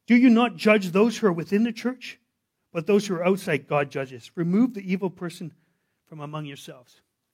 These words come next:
It's interesting 'cause we've kind of flipped it, <laughs> where we judge the world, and we don't want anything to do with it, and all your friends are Christians, and everything you go to is Christian, and Christian, Christian, Christian, where Paul is flipping it.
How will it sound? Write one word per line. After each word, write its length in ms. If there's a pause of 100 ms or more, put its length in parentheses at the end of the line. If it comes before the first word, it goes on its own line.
(880)
It's 140
interesting 300
'cause 120
we've 120
kind 140
of 60
flipped 320
it, 140 (600)
<laughs> 80 (580)
where 100
we 80
judge 400
the 80
world, 420 (840)
and 100
we 80
don't 120
want 100
anything 160
to 80
do 180
with 160
it, 160
and 240
all 160
your 120
friends 360
are 60
Christians, 500
and 160
everything 380
you 100
go 200
to 180
is 100
Christian, 480
and 180
Christian, 300
Christian, 300
Christian, 360 (300)
where 140
Paul 180
is 100
flipping 360
it. 220